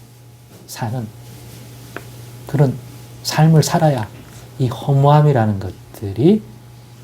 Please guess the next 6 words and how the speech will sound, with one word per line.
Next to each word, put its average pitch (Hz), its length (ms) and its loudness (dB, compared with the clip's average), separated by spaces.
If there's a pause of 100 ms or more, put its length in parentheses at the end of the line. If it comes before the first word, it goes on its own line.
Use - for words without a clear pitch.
(140)
사라진다. - 600 -2 (960)
왜냐? 131 440 4 (1200)
하나님 160 360 4
없는 139 360 0
이 147 220 0
세상, 135 560 -6